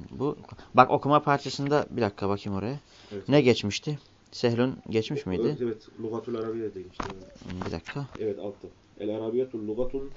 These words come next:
Speaker 2: sehletun.
Speaker 1: Hı. Bak,
Speaker 2: Orada dişi.
Speaker 1: El Arab, orada sehletun müennesi
Speaker 2: Evet.
Speaker 1: geçti. Neden? Çünkü lugat kelimesi,
Speaker 2: Evet, dişi.
Speaker 1: değil mi? Mevs-, e, mevsuftur
Speaker 2: Müennes.
Speaker 1: burada. Mevsufuna uymuş. Müennestir, müennes olmuş. Burada ise m-, mevsuf olan dersun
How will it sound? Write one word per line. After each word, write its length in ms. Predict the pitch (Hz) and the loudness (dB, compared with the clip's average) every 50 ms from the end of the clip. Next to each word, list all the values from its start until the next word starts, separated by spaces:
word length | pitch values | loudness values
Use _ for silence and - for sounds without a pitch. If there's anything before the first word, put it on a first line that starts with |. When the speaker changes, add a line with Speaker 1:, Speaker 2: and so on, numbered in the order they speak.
| - - - - - - - - | -16 -18 -14 -14 -12 -12 -12 -14
Speaker 2:
sehletun. 480 | - - 120 110 110 117 101 - - 117 | -12 -10 -10 -8 -6 -6 -6 -6 -4 -2
Speaker 1:
Hı. 160 | 117 110 95 - - - - - - | 0 0 0 -2 -6 -14 -16 -10 0
Bak, 180 | 110 123 143 - | 2 2 2 2
Speaker 2:
Orada 180 | 110 113 127 127 | 0 -2 -4 -4
dişi. 180 | 123 - - | -4 2 4
Speaker 1:
El 200 | 120 120 - 123 | 6 6 8 8
Arab, 160 | 123 123 123 120 | 6 6 6 6
orada 280 | - 139 135 123 139 156 | 6 6 6 6 4 2
sehletun 460 | - 156 123 113 101 98 - - 101 | 2 2 2 2 2 0 2 0 0
müennesi 460 | 101 104 104 98 107 107 101 - 90 | 0 2 2 2 0 0 -2 -2 -2
Speaker 2:
Evet. 100 | 85 92 | -2 -2
Speaker 1:
geçti. 160 | - - - | -2 0 2
Neden? 240 | 117 135 127 135 143 | 2 2 4 2 0
Çünkü 280 | 135 - 139 - 131 120 | 0 -4 -4 -2 0 2
lugat 280 | 127 127 131 135 131 | 4 4 4 2 2
kelimesi, 460 | - 120 117 110 104 104 104 101 - 151 | 2 0 2 2 2 0 -2 -2 -2 -4
Speaker 2:
Evet, 360 | 185 202 - - 92 92 90 - _ _ - - - | -4 -4 -8 -14 -18 -18 -18 -20 _ _ -20 -20 -20
dişi. 100 | 104 - | -6 -2
Speaker 1:
değil 120 | - 170 147 | 0 2 2
mi? 140 | 104 87 - | 2 2 2
Mevs-, 460 | 101 113 117 107 - - - - - | 4 4 4 4 2 -4 -6 0 4
e, 180 | 113 113 113 110 | 6 6 8 6
mevsuftur 540 | 113 117 117 107 - - 139 - - 117 104 | 6 4 2 2 0 -4 -6 -4 -2 -2 0
Speaker 2:
Müennes. 100 | 107 104 | 2 2
Speaker 1:
burada. 160 | 104 104 143 | 4 4 4
Mevsufuna 520 | 147 139 123 110 - - - - 123 135 127 | 4 4 2 2 0 -6 -8 -2 0 2 2
uymuş. 380 | 113 101 90 87 - - - - - | 2 2 0 -2 -4 -6 -8 -4 -2
Müennestir, 580 | 113 113 95 113 98 92 92 - - - 175 | 0 2 2 2 0 0 -2 -4 -8 -8 -6
müennes 440 | 160 147 139 123 113 107 95 - - | -4 -2 -2 -2 -2 -4 -6 -8 -10
olmuş. 140 | - - - - - - - - - - - - - - | -12 -10 -12 -14 -14 -14 -20 -20 -20 -20 -20 -12 -6 2
Burada 280 | 117 151 170 151 156 | 4 6 6 6 6
ise 420 | 127 117 117 - 151 160 180 226 220 - _ _ _ _ _ - - - - - - - _ _ _ - - | 4 4 4 2 2 2 2 2 -2 -8 _ _ _ _ _ -20 -20 -20 -20 -20 -20 -20 _ _ _ -20 -6
m-, 120 | - 120 - - 98 117 | -4 -4 -2 0 2 4
mevsuf 560 | 117 127 131 123 120 - 170 175 - - - - - | 6 6 6 6 4 2 0 0 0 -4 -10 -4 0
olan 360 | - 117 117 110 110 104 95 | 4 4 6 4 4 4 6
dersun 540 | 95 120 120 98 - - - 113 92 87 87 | 6 6 6 6 2 -2 -2 -2 -2 -2 -6